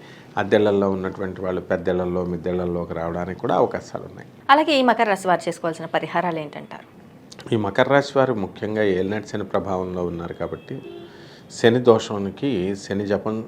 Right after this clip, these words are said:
Speaker 1: శని స్తోత్రాలు చదువుకోవాలా, శనికి కిలోంపావు నల్ల నువ్వుల్ని, నల్లని వస్త్రాన్ని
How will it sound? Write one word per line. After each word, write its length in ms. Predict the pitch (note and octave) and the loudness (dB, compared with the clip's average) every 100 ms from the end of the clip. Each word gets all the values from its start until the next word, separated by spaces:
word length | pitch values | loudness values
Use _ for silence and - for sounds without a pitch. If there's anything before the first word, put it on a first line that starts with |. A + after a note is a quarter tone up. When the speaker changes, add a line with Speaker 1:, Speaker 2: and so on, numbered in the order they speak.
| - | -4
Speaker 1:
శని 160 | G#2 G2 | -2 -2
స్తోత్రాలు 640 | G2 G2 F#2 F#2 F2+ E2+ | 0 0 0 0 -2 -2
చదువుకోవాలా, 420 | F#2 F2 G2 G2+ A2 | -4 -2 0 0 0
శనికి 380 | - G2 F#2+ | -2 -4 -4
కిలోంపావు 580 | G2+ F#2 F#2+ F#2 F#2+ F#2 | -4 -2 -2 -2 -4 -4
నల్ల 300 | F2+ F2 F#2 | -4 -4 -2
నువ్వుల్ని, 500 | G2 F2+ G#2+ G#2 C#3 - - - - - | -2 -4 -4 -4 -6 -10 -18 -20 -10 2
నల్లని 320 | G2+ A2 A2+ | 4 4 4
వస్త్రాన్ని 640 | G2 - - G#2+ G#2+ C3 | 2 0 0 0 0 -4